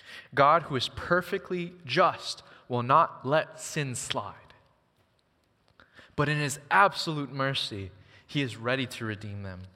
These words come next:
But in what ways are the people running away from God's mercy? How are they rebelling against God's forgiveness? Verse thirteen concludes with this final verdict from God.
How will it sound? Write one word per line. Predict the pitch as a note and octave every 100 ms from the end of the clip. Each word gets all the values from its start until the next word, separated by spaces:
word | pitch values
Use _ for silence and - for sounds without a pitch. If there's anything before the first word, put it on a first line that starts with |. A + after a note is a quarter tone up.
| _ _ _ _ _ _ _ - - - -
But | C#3+
in | C#3 C3+
what | E3
ways | C#3 C#3 D#3+ D#3
are | B2
the |
people | - E3+ D#3 B2+
running | A2 E3 D#3+ G3 F#3
away | F3+ D#3 F3
from | D#3 C#3
God's | C3 B2+ B2
mercy? | A#2+ B2+ B2+ B2 G2+ -
How | - E3+
are | F#3+
they | G3+
rebelling | F3 D#3+ C3 D3 E3+ F3
against | E3+ D3+ C3 C#3
God's | - C3+ D3+ C#3+
forgiveness? | - B2 C3 B2+ A2 F2 - C#3+
Verse | C3 A#2+
thirteen | - B2+ - B2
concludes | - A2+ - A#2+ A2+ -
with | A#2+
this | - - - - -
final | _ - D3 D3+
verdict | A2+ A#2+ A#2 -
from | B2 A2
God. | - A2 G#2